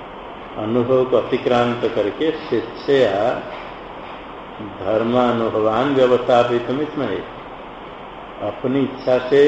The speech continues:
धर्म के अनुभव को, अनुभव की व्यवस्था नहीं कर सकते, व्यवस्थापित इसमें समर्थ नहीं, व्यवस्था नहीं कर सकते, नहीं करेंगे।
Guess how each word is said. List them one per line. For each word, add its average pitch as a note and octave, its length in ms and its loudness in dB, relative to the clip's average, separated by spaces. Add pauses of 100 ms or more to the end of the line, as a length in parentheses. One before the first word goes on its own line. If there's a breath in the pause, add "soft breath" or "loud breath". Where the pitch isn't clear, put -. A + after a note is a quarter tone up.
(340)
धर्म A2+ 420 0 (180)
के C3 140 4 (120)
अनुभव A2 600 -2
को, C#3 200 4 (360)
अनुभव A2 360 0
की A#2 200 -2 (1900)
व्यवस्था A#2+ 540 2
नहीं B2 240 2
कर B2 160 4
सकते, - 160 -4
व्यवस्थापित A2+ 720 2 (140)
इसमें A#2+ 380 -2
समर्थ A2+ 340 -2
नहीं, A2 260 -4 (920)
व्यवस्था A2+ 360 0
नहीं B2+ 180 -2
कर A#2 160 2
सकते, G#2 300 -6
नहीं G2+ 160 -6
करेंगे। G2 440 -6